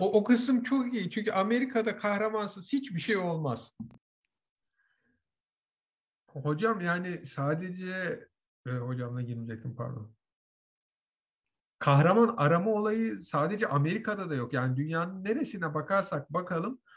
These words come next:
mutlaka ha-, bir, e, ülkeleri, yani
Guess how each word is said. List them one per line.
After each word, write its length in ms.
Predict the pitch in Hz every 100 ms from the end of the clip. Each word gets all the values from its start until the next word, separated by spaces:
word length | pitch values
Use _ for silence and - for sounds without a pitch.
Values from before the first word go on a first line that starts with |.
| - -
mutlaka 600 | 233 262 208 190 202 208
ha-, 280 | 170 - - 185
bir, 240 | 226 214 - _ 170
e, 40 | 165 165 170 170 165 - _
ülkeleri, 840 | 175 170 - 180 185 196 220 - -
yani 140 | 151